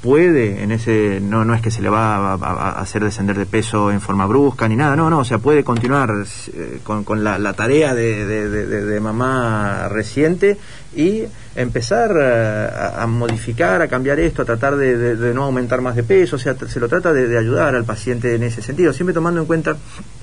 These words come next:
eso de, de la enfermedad. Recién cuando hablábamos esto, ¿no? De aceptar, eh, la imagen, o aceptar, a-, aceptar cómo, cómo uno es, es,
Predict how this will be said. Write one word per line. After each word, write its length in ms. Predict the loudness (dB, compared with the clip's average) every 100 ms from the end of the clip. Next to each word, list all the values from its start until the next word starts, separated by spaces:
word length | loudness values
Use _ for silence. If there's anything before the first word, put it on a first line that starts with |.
| -16 -14 -12 -6
eso 280 | -4 0 2
de, 160 | 2
de 120 | 0 -2
la 60 |
enfermedad. 340 | -2 -2 0 0
Recién 200 | 0 -2
cuando 200 | 0 2
hablábamos 360 | 2 0 -2 -2
esto, 200 | -2 -2
¿no? 140 | 0
De 100 | 0
aceptar, 560 | 0 -2 -4 -2 -2 -2 -2 -2 -4 -10 -12 -14 -10
eh, 240 | -4 -2 0
la 100 | 0
imagen, 540 | 0 0 0 -2 -4
o 40 | -4
aceptar, 380 | -6 -4 -4 -2
a-, 220 | -4 -4
aceptar 640 | -4 -6 -2 -2 -2 -6 -8 -4
cómo, 320 | -2 -2 -2
cómo 220 | -2 -2
uno 200 | 0 0
es, 180 | -2 -4 -8 -14 -16 -16 -14
es, 120 | -12